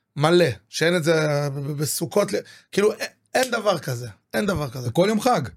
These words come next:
Speaker 1: כל יום חג, שמונה
Speaker 2: מה זה?
Speaker 1: ימים.
Speaker 2: ויותר מזה, קראתי אצל השער רוב, שבגאולה, החגים היחידים שישארו זה חנוכה ופורים.
Speaker 1: נו, יש לך הסבר לזה? איך זה?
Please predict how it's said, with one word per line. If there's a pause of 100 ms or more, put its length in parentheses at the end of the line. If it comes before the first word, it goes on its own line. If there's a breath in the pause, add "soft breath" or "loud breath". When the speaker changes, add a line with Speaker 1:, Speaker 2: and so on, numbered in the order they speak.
Speaker 1:
כל
יום
חג,
שמונה
Speaker 2:
מה
זה?
Speaker 1:
ימים. (180)
Speaker 2:
ויותר
מזה,
קראתי
אצל
השער
רוב, (600)
שבגאולה, (960)
החגים
היחידים
שישארו
זה
חנוכה
ופורים. (140)
Speaker 1:
נו, (460)
יש
לך
הסבר
לזה? (680)
איך
זה?